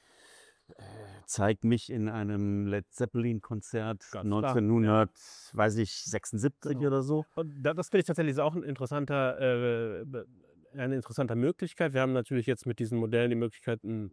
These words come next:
Speaker 2: zum Beispiel auch ein Foto, ein echtes Foto reinzuladen und daraus ein, eine Videosequenz zu machen. Die ist dann,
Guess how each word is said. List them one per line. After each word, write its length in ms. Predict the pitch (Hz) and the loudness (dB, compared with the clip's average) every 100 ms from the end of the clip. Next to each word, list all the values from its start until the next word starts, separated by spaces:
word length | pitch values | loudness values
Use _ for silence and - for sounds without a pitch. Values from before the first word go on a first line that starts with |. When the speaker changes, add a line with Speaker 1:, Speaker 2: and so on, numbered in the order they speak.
| - | -8
Speaker 2:
zum 140 | 127 | -6
Beispiel 160 | 110 120 | -4 -4
auch 80 | |
ein 60 | 101 | -4
Foto, 280 | - 175 180 | 2 4 4
ein 80 | 139 | 0
echtes 220 | 131 - | -2 -6
Foto 240 | - 170 | -4 -2
reinzuladen 580 | 156 151 - 151 139 135 | 0 -2 -2 0 0 0
und 60 | 117 | 0
daraus 240 | 120 113 | 0 0
ein, 100 | 123 - - | -4 -6 -10
eine 240 | 113 110 | -6 -2
Videosequenz 680 | 123 185 175 170 - 165 170 | 0 4 4 2 -2 -2 -2
zu 80 | - | -2
machen. 180 | 151 151 | 0 0
Die 80 | 135 | 0
ist 140 | - | 0
dann, 200 | 143 123 | 0 0